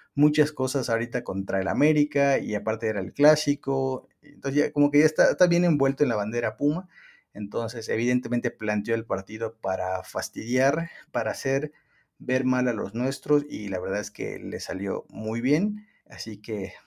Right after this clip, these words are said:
o sea, hay, hay que darle el mérito al rival, por mucho que sean los Pumas. Eh, no hay, no hay manera de, de ganar un torneo si no ves qué están haciendo tus rivales, ¿no? Y en este caso vimos que se nos atragantó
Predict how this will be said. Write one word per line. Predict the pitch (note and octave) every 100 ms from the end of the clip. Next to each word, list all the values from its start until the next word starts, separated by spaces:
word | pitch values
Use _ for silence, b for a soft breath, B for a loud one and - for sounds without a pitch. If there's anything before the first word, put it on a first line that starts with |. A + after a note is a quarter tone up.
| B -
o |
sea, | - G2+ F2
hay, | - B2+
hay | B2
que | C#3
darle | C3 B2+ B2+
el | A#2
mérito | A2+ A#2+ B2 B2 A2+
al | G#2
rival, | G#2+ A#2 C#3+
por | - C#3
mucho | E3+ F3 F3
que | B2
sean | C3+ C3
los | G#2+
Pumas. | - D3 F3+ F#3+ - B B B _ _ _
Eh, | A#2+ A#2+
no | C3
hay, | D3
no | E3+
hay | F#3
manera | E3+ F3
de, | E3 C3
de | B2 B2+ B2+ B2 B2
ganar | C3+ C#3 D3+
un | D#3
torneo | D3 B2 B2+ C#3
si | C3 A#2
no | B2 B2 - _ _
ves | A#2 B2+ B2
qué | -
están | D3 A#2
haciendo | A2+ A2+ A2+
tus | A2 G#2
rivales, | G#2 F2 G2 G#2
¿no? | B2+
Y |
en | B2
este | C3+ A#2+ -
caso | A#2+ -
vimos | A#2+ C3 C3 B2+ _ b b b _
que | A#2+
se | - A2+ G#2+
nos | G#2+ -
atragantó | G#2 G#2+ A2 G#2 G#2 G#2 A#2+